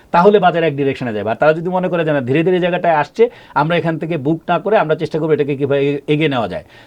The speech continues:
তাই আমরা যে যত কথাই বলি না কেন, দিন শেষে ওই যে যারা প্রাতিষ্ঠানিক এন্ড থেকে আছে, তারাই বাজারের গতি প্রকৃতি ঠিক করবে। এখন তারা যদি নিজেরা মনে করে আমি প্রফিট বুক করে ফেলবো,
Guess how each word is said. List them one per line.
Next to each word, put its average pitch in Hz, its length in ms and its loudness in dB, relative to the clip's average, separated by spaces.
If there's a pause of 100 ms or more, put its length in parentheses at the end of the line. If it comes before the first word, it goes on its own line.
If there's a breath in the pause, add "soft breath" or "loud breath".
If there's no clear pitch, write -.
তাই 151 120 2
আমরা 175 140 0
যে 170 180 -2
যত 185 200 -2
কথাই 165 240 0
বলি 196 240 2
না 202 140 0
কেন, 208 140 0
দিন 170 220 0
শেষে 185 240 -4
ওই 175 220 0
যে 185 180 0
যারা 156 220 4
প্রাতিষ্ঠানিক 151 480 -4
এন্ড 143 180 0
থেকে 170 180 -2
আছে, 214 260 0 (320 loud breath)
তারাই 208 300 6
বাজারের 165 360 2
গতি 143 220 -4
প্রকৃতি 127 340 -4
ঠিক 127 200 -8
করবে। 85 260 -6
এখন 120 180 -10
তারা 147 300 2
যদি 220 180 0
নিজেরা 214 280 6
মনে 196 180 0
করে 185 100 2
আমি 165 140 0
প্রফিট 151 260 -2
বুক 151 180 -6
করে 170 160 -2
ফেলবো, 180 280 0